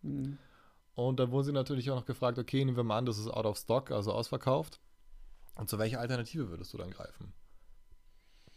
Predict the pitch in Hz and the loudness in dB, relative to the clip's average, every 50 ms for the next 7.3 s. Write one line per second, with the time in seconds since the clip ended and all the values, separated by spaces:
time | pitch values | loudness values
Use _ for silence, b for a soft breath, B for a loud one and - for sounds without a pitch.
0 | B B B B B B B B B B - 117 123 147 147 139 - 135 131 127 | B B B B B B B B B B 0 2 4 4 4 2 0 0 2 2
1 | 123 117 117 127 127 127 123 117 - - 131 123 120 - 120 113 113 107 113 113 | 0 0 2 2 2 2 0 -2 0 0 0 2 2 0 -2 -2 -2 -4 -4 -4
2 | 110 98 101 98 - 104 98 95 - 156 175 180 175 175 170 156 127 113 120 110 | -4 -4 -4 -2 -2 0 0 2 4 4 4 6 6 4 4 2 0 0 -2 -2
3 | 107 101 95 98 - - - - 127 139 139 127 120 117 117 117 107 104 110 110 | -2 -2 -4 -6 -6 -6 -4 -4 -2 0 -2 -2 -2 -2 0 0 0 2 2 2
4 | 110 110 107 101 101 98 - - 107 104 110 98 90 87 - - - 127 131 139 | 2 2 0 -2 -4 -4 -4 -4 -4 -4 -4 -6 -6 -8 -8 -6 -2 -2 0 0
5 | 139 135 131 135 B B B B B B B B B 117 127 147 147 156 160 165 | 0 -2 -4 -6 B B B B B B B B B 4 6 6 6 4 4 4
6 | - 175 156 135 135 143 147 147 139 143 139 139 139 131 127 117 - 113 101 98 | 4 4 2 4 2 0 2 2 2 2 2 2 2 0 0 0 0 2 2 2
7 | 80 80 85 - - - | 2 0 -2 -4 -8 -14